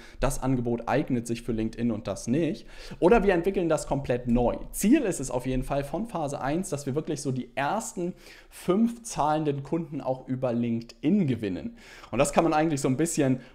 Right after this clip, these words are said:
Product Platform Fit nennen. Das bedeutet, kriegen wir dein Angebot auch über die Plattform LinkedIn verkauft. Und gleichzeitig ist der Beweis, dass dein Angebot wirklich skalierbar ist. Wenn wir dann fünf Maschinenbauer gefunden haben,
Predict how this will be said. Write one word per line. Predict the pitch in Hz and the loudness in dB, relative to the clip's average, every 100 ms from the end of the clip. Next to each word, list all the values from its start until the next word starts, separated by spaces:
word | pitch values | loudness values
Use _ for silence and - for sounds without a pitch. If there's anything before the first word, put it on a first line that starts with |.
| - | -20
Product | - 139 151 160 139 - - | -2 4 6 6 4 0 -14
Platform | - 139 - - 123 104 113 | 0 0 0 -4 -2 0 -2
Fit | - 123 - | -4 -6 -4
nennen. | 107 107 123 214 | -4 0 0 0
Das | 107 117 | 0 2
bedeutet, | 123 113 127 143 135 - | 4 6 4 4 -2 -4
kriegen | - 139 175 | -4 -2 0
wir | 139 | 0
dein | 120 113 | 0 -2
Angebot | 117 131 117 120 120 | -2 -2 0 -2 -2
auch | 107 | -6
über | 113 123 | -4 -4
die | 107 | -4
Plattform | - 110 - 104 104 | -4 -6 -6 -6 -4
LinkedIn | 104 104 - 104 113 | -4 -6 -6 -6 -4
verkauft. | - 104 - 110 - - - | -2 6 8 8 4 -2 -6
Und | 107 | 0
gleichzeitig | 123 147 233 - 165 143 | 6 6 6 2 2 2
ist | 139 - | 0 2
der | 113 | 2
Beweis, | 110 110 117 143 - | 2 4 6 6 4
dass | 110 - | -2 0
dein | 107 117 117 | 0 0 -2
Angebot | 113 117 113 113 | -2 -2 -2 -4
wirklich | 110 117 113 | -4 -8 -8
skalierbar | - 117 139 160 - - | -4 -2 0 -2 -2 -6
ist. | - - - - | -12 -12 -16 -2
Wenn | 135 | 0
wir | 156 | 4
dann | 139 123 | 2 0
fünf | - 190 226 | 0 0 0
Maschinenbauer | 139 - 165 165 135 123 | -4 -4 -4 0 2 4
gefunden | 113 - 185 214 127 | 0 2 4 4 2
haben, | 107 110 139 | 0 0 -2